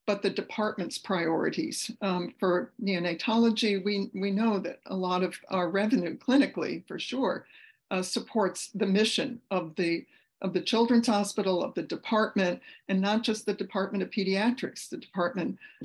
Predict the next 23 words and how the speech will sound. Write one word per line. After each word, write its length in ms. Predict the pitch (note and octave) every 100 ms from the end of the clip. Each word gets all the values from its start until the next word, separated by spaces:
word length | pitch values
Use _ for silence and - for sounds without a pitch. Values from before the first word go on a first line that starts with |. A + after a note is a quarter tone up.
| -
you 80 | F#3+
know, 140 | F3 C3 - - - - _
of 300 | F3 E3 D#3+ - _ _ _ F#3
Obstetrics 560 | D#3+ - F3+ - -
and 100 | E3+
Gynecology 880 | D#3+ - - A#3+ A#3 G#3+ G#3 G3+ F#3+
and, 180 | - -
and 140 | F#3 F3+
so 220 | F3+ F3
forth. 280 | - - -
So 320 | - G#3 F#3 - - _
it's 160 | A3+ F#3
very 280 | A#3 A#3+
important 520 | A3+ G#3 G#3+ G3 F#3 -
to 220 | F#3 F3+ - _ _ C4 -
make 260 | G3+ G#3
sure 220 | - A3 F#3+
that 220 | F#3 E3
those 320 | G#3 B3 A#3
partnerships 960 | - G#3 F#3+ F#3 E3+ - F3 - - -
were 340 | F#3+ F#3+ F#3 -
as 260 | F#3+ F3+
successful 800 | - - - F#3 F#3 - E3 D#3+